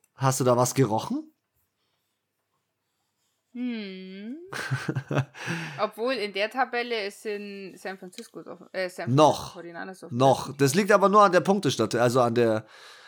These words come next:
Speaker 1: an den
Speaker 2: Ja, ja, aber vom Standing her sind sie gleich, gleich, gleich
Speaker 1: Ja.
Speaker 2: nicht so gut.
Speaker 1: Und ganz ehrlich, die Seattle Seahawks, wie schlecht ist ihre Defense? Also,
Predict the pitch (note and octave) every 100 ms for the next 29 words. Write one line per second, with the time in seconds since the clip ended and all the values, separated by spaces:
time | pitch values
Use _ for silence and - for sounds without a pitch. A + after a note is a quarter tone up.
0 | _ - A2 A2 A2 F#3+ F#3+ F#3 G3 G3+
1 | G3+ - G3+ A3+ G#3+ G#3+ G3 G3 F#3 F#3
2 | F#3 - E3+ - - F#3+ F#3 - - _
3 | _ _ _ B2+ A2 G2+ G3 F#3+ F#3 F3
4 | F3+ F3+ - - - - F3+ D3 F3 A3+
5 | G3+ G#3 G#3+ E3 D#3+ C#3+ G#3 A3 F3 -
6 | G3 C#3+ D3 - A2+ C3 - - A#2 E3
7 | - C#3 C3 A#2 G#2 - C#3 F#3 - D#2+
8 | G2+ - - _ _ _ _ _ _ G#2+
9 | B2 C3+ B2